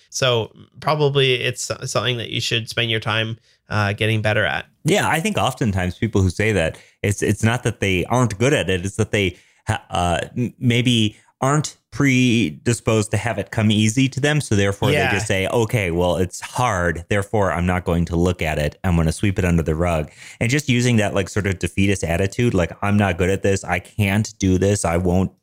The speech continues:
Speaker 2: do this,"
Speaker 1: Yeah.
Speaker 2: kind of thing, that sets you up for not ever doing it. Like, I think I, I'm not gonna say I could get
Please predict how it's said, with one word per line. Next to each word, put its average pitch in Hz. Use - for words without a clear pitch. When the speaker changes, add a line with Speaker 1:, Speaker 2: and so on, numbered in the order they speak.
Speaker 2:
do -
this," 120
Speaker 1:
Yeah. 110
Speaker 2:
kind 120
of 117
thing, 143
that 135
sets 165
you 139
up 98
for 87
not 95
ever 87
doing 76
it. -
Like, 110
I 151
think 147
I, 139
I'm 151
not 165
gonna 147
say 127
I 113
could 104
get 113